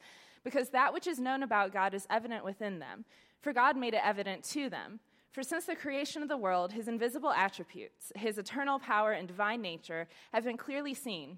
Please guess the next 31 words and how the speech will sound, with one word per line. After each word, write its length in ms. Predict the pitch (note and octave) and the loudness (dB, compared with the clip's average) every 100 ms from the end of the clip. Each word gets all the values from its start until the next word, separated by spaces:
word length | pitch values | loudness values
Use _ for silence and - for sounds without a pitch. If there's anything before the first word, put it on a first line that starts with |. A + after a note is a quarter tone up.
| - | -12
being 180 | A#3 A3+ | -6 -4
understood 600 | G3+ B3 D4+ - G3+ F#3+ | -2 -2 -4 -4 -2 -2
through 160 | G#3 G3 | -2 0
what 160 | G3+ | 0
has 180 | A3 B3+ | 0 -6
been 180 | C4+ C4+ | -6 -6
made, 300 | F#3 E3 E3+ - - | -4 -6 -8 -12 -20
so 140 | - A3 | -8 0
that 180 | G#3 G#3 | 0 2
they 100 | G#3 | 2
are 120 | G3+ | 2
without 260 | G#3 F3+ | 2 2
excuse. 640 | E3+ D3 - D#3 F#2+ - - _ _ _ - | 2 -4 -8 -8 -10 -14 -20 _ _ _ -20
So 160 | - C#4+ | -2 2
God, 340 | A#3 F4 C4 | 10 10 10
as 160 | - D4 | 6 0
the 100 | D#4 | -2
creator 460 | - C#4 C#4+ D#4+ C4+ | -6 -6 -2 2 2
of 140 | G#3 | 2
this 200 | G3+ - | -4 -2
world, 300 | A#3+ F#3+ F#3 | 2 2 2
has 200 | G#3 G#3 | -2 -2
left 260 | B3+ C#4+ - | 0 0 -2
his 240 | A3 - | -6 -6
fingerprints 720 | - C#4+ C4 B3 G3 E3+ E3+ | -4 -2 -2 -4 -6 -8 -6
in 100 | G#3+ | -6
a 40 | |
bunch 380 | G3 - B3+ C#4 | -4 0 0 0
of 80 | B3+ | -4
different 400 | G#3+ G3+ F#3 E3+ | -4 -4 -6 -4
places. 580 | G3 F3 - - - | -2 -2 -4 -12 -14